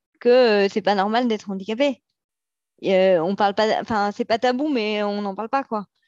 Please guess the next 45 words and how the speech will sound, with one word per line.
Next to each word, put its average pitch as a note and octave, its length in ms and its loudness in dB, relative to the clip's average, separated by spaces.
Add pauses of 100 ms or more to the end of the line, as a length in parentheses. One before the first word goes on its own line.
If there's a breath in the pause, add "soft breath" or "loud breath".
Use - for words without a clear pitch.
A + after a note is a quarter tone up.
(200)
Les A3 200 0
suivis A#3 320 -2
médicaux A3+ 420 -2
font G#3+ 200 -8
partie G3 340 -12
du G3 100 -10
quotidien, G#3 600 -2 (360)
de, F3+ 460 -8
de F#3 120 -6
la F#3 180 0
vie, C4+ 340 0
et G#3 80 2
puis, B3+ 400 0
euh, G3 220 2 (340 loud breath)
et F#3+ 100 -10
puis, - 180 -12
il A#3 40 -2
y A3+ 80 4
a, F#3 180 4
il F3+ 60 2
y F3+ 40 2
a F#3 80 2
tout - 140 -18
ce - 80 -18
qui G#3 100 -6
est - 20 -4
participation G3+ 960 -6
autre. - 420 -4
Disons C4+ 240 -2
que, G3+ 360 0 (240)
comme C4+ 260 0
on B3+ 120 -2
était A3+ 240 -8 (140)
tous - 160 -18
les B3+ 120 -2
trois A#3+ 220 -6
handicapés, A3+ 500 -4 (420 loud breath)
tout C#4+ 140 -6
ce - 80 -10
qui - 120 -2
était C4 240 2
lié B3+ 360 4
au B3 60 4
handicap A3 520 0
était G#3+ 300 -8